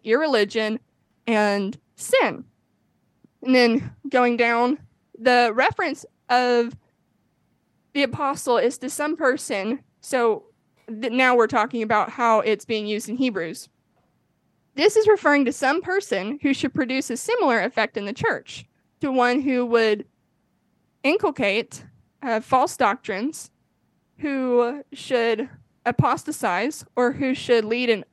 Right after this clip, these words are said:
unholy life and thus be the means of corrupting and destroying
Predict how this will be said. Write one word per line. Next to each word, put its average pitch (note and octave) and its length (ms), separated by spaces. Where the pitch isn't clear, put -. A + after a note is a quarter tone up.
unholy C#4+ 480
life B3 540
and B3 200
thus A#3+ 260
be B3+ 180
the A3+ 80
means C4+ 400
of A#3 160
corrupting A#3+ 680
and A3 160
destroying G#3+ 680